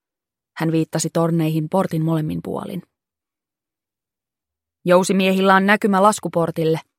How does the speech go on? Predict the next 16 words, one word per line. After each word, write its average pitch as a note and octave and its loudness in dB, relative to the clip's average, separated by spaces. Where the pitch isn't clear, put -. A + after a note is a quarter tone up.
ja A#3+ 2
hyvä B3+ 4
paikka F3+ 2
ampua E3+ -2
kaikki G#3 0
sitä D#3+ -6
lähestyvät." - -10
Frederick E3+ 0
pyyhkäisi F3 -2
vaalean F3+ 2
ruskean E3 -6
hiussuortuvan E3 -4
silmiltään. F#3+ -8
"Ymmärrän, E3 0
Sir D#3 -4
Bayard." C#3+ -8